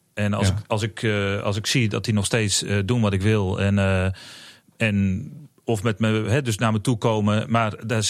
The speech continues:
Speaker 1: het is onderling respect en het is duidelijk dat, mm, ik daar hoor te staan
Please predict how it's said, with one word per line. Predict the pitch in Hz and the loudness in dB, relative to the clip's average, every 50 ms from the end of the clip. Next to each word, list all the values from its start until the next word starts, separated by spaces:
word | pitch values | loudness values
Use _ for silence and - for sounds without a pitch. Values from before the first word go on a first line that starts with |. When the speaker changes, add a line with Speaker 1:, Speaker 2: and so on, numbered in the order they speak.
| - - | -4 -4
Speaker 1:
het | 127 123 120 | -6 -2 0
is | 123 147 - - | 0 0 0 0
onderling | - 139 127 120 117 113 104 | 0 2 2 2 2 2 2
respect | 101 101 - - 151 156 170 - - - | 2 2 2 2 0 0 0 -4 -6 -2
en | 107 104 | 0 0
het | 104 101 | 2 2
is | 101 92 | 0 0
duidelijk | - 120 117 113 107 101 95 | 2 2 2 2 0 0 0
dat, | 104 101 98 - - - - _ _ _ _ _ _ | 0 -2 0 -2 -6 -8 -8 _ _ _ _ _ _
mm, | _ - - - 69 - - - - 76 - | _ -12 -10 -8 -8 -10 -12 -16 -18 -20 -12
ik | - - 107 95 - | -6 -6 -8 -4 -2
daar | 117 104 98 98 95 92 - - - - - - - - _ _ | 0 0 0 0 -2 -4 -8 -16 -20 -20 -20 -20 -20 -20 _ _
hoor | _ - 117 120 113 | _ -2 -2 -2 0
te | - | 0
staan | - - - 117 123 147 180 | 0 0 2 0 0 0 -2